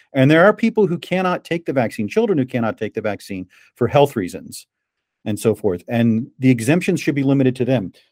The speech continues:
What we talk about is herd immunity. If you get up to a certain percentage, the virus can't build up the re-, reservoirs it needs to break out. And so you don't n-, qu-, quite need a hundred percent, but with something as,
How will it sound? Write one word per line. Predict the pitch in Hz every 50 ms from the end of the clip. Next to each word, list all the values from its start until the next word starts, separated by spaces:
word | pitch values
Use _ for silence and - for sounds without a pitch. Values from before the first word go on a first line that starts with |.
| _ -
What | 135 139 139
we | 147 143
talk | 131 175 190 214 220
about | 180 170 160 147
is | 131 -
herd | - 170 156
immunity. | 143 139 143 143 131 110 98 92
If | - -
you | 113
get | 123 147 165
up | 185 -
to | - 156
a | 139 127
certain | - - 151 165 - 185 180
percentage, | - - 165 143 - - 147 135 120 101 87 87 90 - - _ _ _ _ _ _ _ _
the | - 113
virus | - 120 127 139 151 151 143 -
can't | - - 143 143 139 - 113
build | 101 135 131 135 131
up | 127 120 123
the | - 120
re-, | 113 110 113 117 -
reservoirs | 120 127 135 123 127 110 110 110 104 95 98
it | 107 -
needs | 107 104 101 101 95 - - _ _ _ _
to | - - 110
break | - 117 110 110 107 -
out. | 113 101 78 71 - _ _ _ _ _ _ _ -
And | 117 110
so | - 120
you | 120 127
don't | 143 170 196 - - 147
n-, | 143 135
qu-, | - - - -
quite | _ - - 185 240 285 240 190 -
need | 180 190 190 190 180
a | 170
hundred | 143 - 175 170 156 151 147
percent, | - 131 120 - - - 123 87 71 _ _ _ _ _ _ -
but | 135 135 - - _
with | - 147 139 139 - -
something | - 202 214 226 196 165 156
as, | 143 -